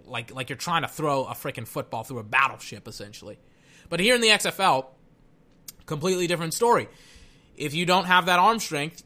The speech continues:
you'll f-, underthrow people like Silvers constantly, by the way. Also, I'm not gonna lie to you, first start in a new league probably has a little bit of the jitters. We'll, we'll probably see that from the quarterback play for the most part of the game.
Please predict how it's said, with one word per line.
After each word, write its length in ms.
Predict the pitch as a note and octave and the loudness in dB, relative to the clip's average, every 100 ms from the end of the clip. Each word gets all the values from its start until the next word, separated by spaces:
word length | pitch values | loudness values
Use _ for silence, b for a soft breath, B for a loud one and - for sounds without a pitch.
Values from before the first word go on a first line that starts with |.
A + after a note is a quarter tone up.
| - | -8
you'll 180 | D3 D3+ | -4 -4
f-, 100 | - - | -6 -4
underthrow 500 | E3 F3 E3+ E3 F3 | -2 -2 -2 0 0
people 320 | E3 C#3+ D3+ | 0 -4 -4
like 220 | D3 D3 | -2 -2
Silvers 580 | - C3+ A#2 B2+ C#3 - - _ | -2 -4 -4 -4 -4 -8 -12 _
constantly, 720 | - - G#3 A#3+ - C#3+ C3+ A#2+ | -4 2 4 4 0 -4 -6 -2
by 220 | B2 A#2+ | -2 -2
the 80 | A#2 | -6
way. 180 | C3 C#3+ | -8 -2
Also, 500 | A#3+ C4 B3+ B3 B3 | 0 0 2 0 0
I'm 40 | - _ _ | -6 _ _
not 120 | G3+ | -2
gonna 100 | G3 | 0
lie 160 | G3 F#3+ | 0 0
to 80 | G3 | 0
you, 160 | G3 - | -6 -8
first 540 | - G3 F#3+ - - b b b b | -4 -2 -2 -6 -12 b b b b
start 520 | - - G3 F#3 F#3 | -6 -2 2 2 2
in 140 | E3 D#3 | 0 -2
a 80 | |
new 240 | C#3+ E3 F3 | -2 0 0
league 360 | E3+ F3 D#3+ | 2 0 -2
probably 480 | - F3 F3 E3+ D#3+ | 2 4 4 0 0
has 180 | D#3+ D#3+ | 0 0
a 40 | |
little 240 | C#3+ E3 D#3+ | 0 -2 0
bit 160 | D#3 | -2
of 120 | D3 B2+ | -4 -6
the 80 | |
jitters. 500 | A#2 A2+ E3 E3 D#3 | -10 -4 -2 -2 -4
We'll, 220 | C3+ B2 - b b | -8 -12 -16 b b
we'll 80 | D3 | -14
probably 400 | - G#3+ G3 D#3+ | 2 4 4 0
see 160 | - F#3 | -2 -2
that 160 | F3 | -2
from 140 | E3+ C#3 | -4 -8
the 80 | |
quarterback 500 | - F3+ D#3+ D#3 D3 | -4 -4 0 -2 -2
play 200 | - E3 | -4 -4
for 120 | D#3 C3+ | -4 -8
the 80 | |
most 320 | B2 D3+ D3+ - | -4 -4 -4 -4
part 220 | D3+ C#3+ | -4 -4
of 80 | A#2 | -6
the 80 | |
game. 380 | A#2 E3 D#3+ D3+ | -2 0 0 -4